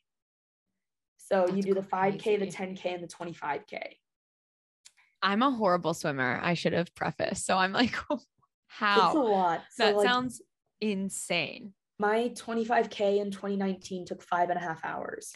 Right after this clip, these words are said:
Speaker 2: <gasps> I would simply die.
Speaker 1: Oh, I thought I was gonna die. I'm an
Speaker 2: <laughs>
Speaker 1: experienced
Speaker 2: Like,
Speaker 1: swimmer, and I thought I was gonna drown.
Speaker 2: That's insane. That is such a long time to be swimming.
Speaker 1: Mm-hmm. It was
Speaker 2: And, like,
Speaker 1: absolutely crazy.
Speaker 2: never s-,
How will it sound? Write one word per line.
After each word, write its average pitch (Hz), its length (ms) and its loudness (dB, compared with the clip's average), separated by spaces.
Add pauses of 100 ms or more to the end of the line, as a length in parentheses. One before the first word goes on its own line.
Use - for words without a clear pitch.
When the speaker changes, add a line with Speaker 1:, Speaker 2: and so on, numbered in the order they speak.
(120)
Speaker 2:
<gasps> - 1600 -18
I 202 100 4
would 202 180 2
simply 170 320 -2
die. 180 480 -2 (280)
Speaker 1:
Oh, 196 160 2
I 170 100 -2
thought 185 240 0
I - 100 2
was 165 160 -2
gonna - 180 -16
die. - 140 -4
I'm 302 500 6
an 277 60 -2
Speaker 2:
<laughs> 302 60 6
Speaker 1:
experienced 214 520 4
Speaker 2:
Like, 220 80 -8
Speaker 1:
swimmer, 214 100 0
and 180 80 2
I 160 80 -4
thought 185 160 4
I 175 60 8
was 165 80 -2
gonna - 140 -12
drown. 175 760 -2
Speaker 2:
That's 214 320 0
insane. 190 880 0
That 185 160 2
is 226 220 2
such 180 340 -2
a 202 80 2
long 160 460 -2
time 156 280 -6
to 160 60 -8
be 135 160 -6
swimming. - 420 -10 (320)
Speaker 1:
Mm-hmm. 190 480 -4 (220)
It 190 100 -2
was 202 100 2
Speaker 2:
And, 180 80 0
like, 190 120 2
Speaker 1:
absolutely 165 420 -10
crazy. 180 680 -12
Speaker 2:
never 196 320 2
s-, - 260 -8